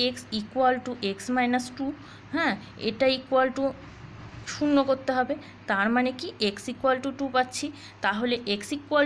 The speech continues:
to two পেলে আমাদের f of two-টা বের করতে হবে, তাহলেই আমরা ভাগশেষটা পাবো। f of two-টা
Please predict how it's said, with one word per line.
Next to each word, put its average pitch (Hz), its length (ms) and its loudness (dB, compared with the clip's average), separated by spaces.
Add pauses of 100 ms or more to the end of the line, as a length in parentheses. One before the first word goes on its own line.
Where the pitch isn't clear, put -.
to 294 60 0 (100)
two 285 120 0 (100)
পেলে 208 220 2 (360)
আমাদের 214 340 2 (460)
f - 120 -14
of 285 60 2 (140)
two-টা 302 300 2
বের 285 160 4
করতে 285 260 2
হবে, 269 160 2 (400)
তাহলেই 262 400 2 (120)
আমরা 220 200 4 (640)
ভাগশেষটা 208 560 -2
পাবো। 226 200 2 (580)
f - 20 -14 (100)
of 254 60 -2 (140)
two-টা 269 240 2